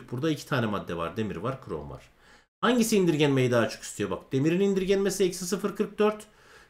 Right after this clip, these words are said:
kromun indirgenmesi eksi sıfır kırk. Kim çok? Eksi kırk dört, eksi kırk, krom çok. O zaman katot bu, anot bu.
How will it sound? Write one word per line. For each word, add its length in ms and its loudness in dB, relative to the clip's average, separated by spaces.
kromun 300 6
indirgenmesi 680 2
eksi 220 -2
sıfır 340 -4
kırk. 380 -2
Kim 300 4
çok? 400 -2
Eksi 280 -4
kırk 220 -6
dört, 220 -4
eksi 240 -6
kırk, 220 -2
krom 280 -4
çok. 180 -12
O 80 -6
zaman 380 -8
katot 400 -8
bu, 580 0
anot 320 -4
bu. 100 -14